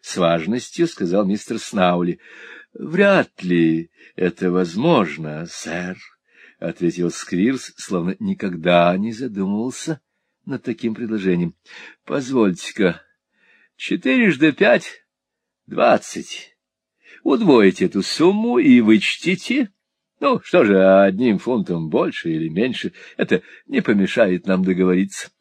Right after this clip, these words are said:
«Вы меня порекомендуете вашим родственникам, сэр, и это послужит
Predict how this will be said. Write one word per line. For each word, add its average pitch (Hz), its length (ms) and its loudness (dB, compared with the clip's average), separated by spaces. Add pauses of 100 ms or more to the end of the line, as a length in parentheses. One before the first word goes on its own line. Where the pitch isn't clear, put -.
(420)
«Вы 95 340 6
меня 92 600 2
порекомендуете 87 800 0
вашим 80 300 -4
родственникам, 190 920 0
сэр, 226 420 0 (220)
и 123 80 2
это 113 360 4
послужит 117 580 2